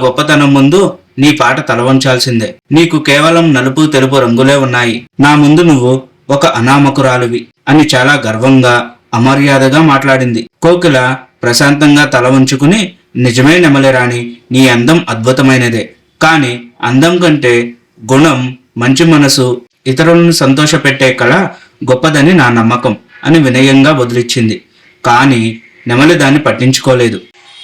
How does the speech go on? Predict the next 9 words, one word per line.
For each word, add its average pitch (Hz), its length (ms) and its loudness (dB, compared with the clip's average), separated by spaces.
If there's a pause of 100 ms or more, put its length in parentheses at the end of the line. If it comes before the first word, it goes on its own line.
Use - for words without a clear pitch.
అకస్మాత్తుగా 165 720 -2
వాతావరణం 135 680 2
మారిపోయింది. 120 680 0 (200)
ఆకాశంలో 160 640 2
నల్లటి 135 400 2
మబ్బులు 127 340 2
వేగంగా, 131 680 0 (420)
భయంకరంగా 139 600 2
కమ్ముకున్నాయి. 127 760 0